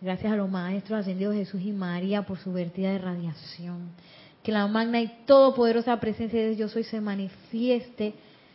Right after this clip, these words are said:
con, en la plenitud de la ascensión en todos nuestros corazones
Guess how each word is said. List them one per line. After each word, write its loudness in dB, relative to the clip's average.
con, -4
en 0
la -2
plenitud -2
de -2
la 0
ascensión -4
en -4
todos 2
nuestros -6
corazones -6